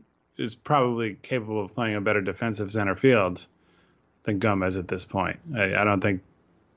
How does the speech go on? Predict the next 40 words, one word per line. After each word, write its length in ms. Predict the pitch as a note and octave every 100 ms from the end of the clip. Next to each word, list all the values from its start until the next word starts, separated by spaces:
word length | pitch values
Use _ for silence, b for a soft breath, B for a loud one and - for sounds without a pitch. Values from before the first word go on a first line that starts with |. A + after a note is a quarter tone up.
| _ -
I 60 |
don't 140 | A2 G#2
think 120 | G2+
there's 160 | G#2+
any 140 | G#2 G2
doubt 320 | G2+ G2+ F#2+ _
really 200 | G#2+ G2+
about 260 | F#2 F#2 F2
that. 340 | C#3 A#2 - B B B B _ _ -
But 300 | F3+ C#3+ - _ _ _ _ _ _ _ _ _ _ -
if 120 | C3
you 100 | C#3
want 140 | C3+
a 40 | C3
guy 220 | C#3 C3
who 100 | B2+
can 140 | C3+
hit 160 | B2 C3
a 40 |
little 200 | C3 B2+
bit 160 | B2 A#2+
for 160 | - A#2
you 80 |
off 140 | A#2 A2+
the 80 | A#2
bench 400 | A2 A#2 A#2 A2+
and 120 | G#2+
start 240 | - A2
a 140 | A2+ G#2 - _ _ _ _ _
game 280 | - A#2 A2+
every 180 | A2+ A2+
now 220 | A2 A2
and 100 | A2
then 500 | G#2+ G#2+ G#2+ G#2 A#2+
in 100 | B2
an 120 | A2 G#2+
ideal 280 | G2+ A2+
scenario 540 | A2 A#2 G#2+ A2 G#2+ G#2
where 400 | G2+ G2+ G2 F#2+ b b b b _ _ _ -
not 320 | G#2 G#2 -